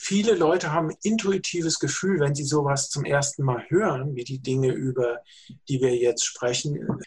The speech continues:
das ist irgendwie ungut. Daran ist etwas krank.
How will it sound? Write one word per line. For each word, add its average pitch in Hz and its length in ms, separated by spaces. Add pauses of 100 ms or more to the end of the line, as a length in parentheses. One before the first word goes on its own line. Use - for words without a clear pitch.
(100)
das - 200
ist - 300
irgendwie 160 520
ungut. 160 720 (200)
Daran 139 320
ist 160 160
etwas 143 400
krank. 127 500